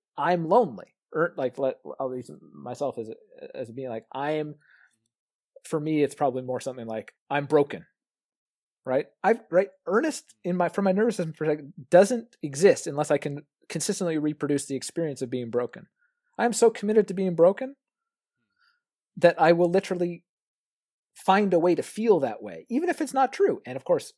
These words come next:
from the level of my heart space, it's, it's not true at all. Right? That's not true. I'm not broken. But, like, boy, am I ever committed to that. But I don't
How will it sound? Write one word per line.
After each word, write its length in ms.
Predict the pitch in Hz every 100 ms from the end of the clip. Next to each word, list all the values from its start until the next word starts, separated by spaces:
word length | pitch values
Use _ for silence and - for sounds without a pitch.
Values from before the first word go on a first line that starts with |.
| 160
from 160 | - 143
the 60 |
level 220 | 156 165
of 60 | 120
my 100 | 117
heart 220 | - 247
space, 260 | - 113 143
it's, 160 | 180 _
it's 160 | - -
not 160 | 349 -
true 160 | 151
at 80 | 175
all. 320 | 262 220 - _ _ _ _ _
Right? 100 | - 381 _
That's 120 | -
not 140 | 131 -
true. 320 | 95 143 226 _
I'm 80 | 196
not 160 | 202 -
broken. 360 | 113 - 220 - _ _
But, 100 | 165
like, 240 | 147 131
boy, 200 | - 220
am 100 | 180
I 60 | 147
ever 120 | 139
committed 580 | 127 - 135 147 170 113
to 140 | - 107
that. 260 | 101 90 _ _ -
But 100 | 156
I 120 | 220
don't 180 | 208